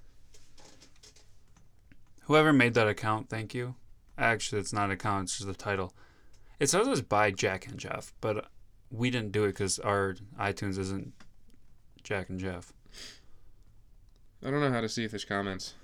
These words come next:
Speaker 1: On the mobile app, I don't think you can.
Speaker 2: Well, what the hell? Come on,
Speaker 1: Yeah.
Speaker 2: podcast app.
Speaker 1: iTunes kinda sucks, for that,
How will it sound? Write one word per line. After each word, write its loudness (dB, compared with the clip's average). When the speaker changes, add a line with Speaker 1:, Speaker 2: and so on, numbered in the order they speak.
Speaker 1:
On 0
the 2
mobile 6
app, 0
I 2
don't 0
think -4
you -4
can. -10
Speaker 2:
Well, -8
what -6
the -8
hell? -8
Come -10
on, -6
Speaker 1:
Yeah. -12
Speaker 2:
podcast -6
app. -8
Speaker 1:
iTunes -2
kinda -4
sucks, -2
for -6
that, -4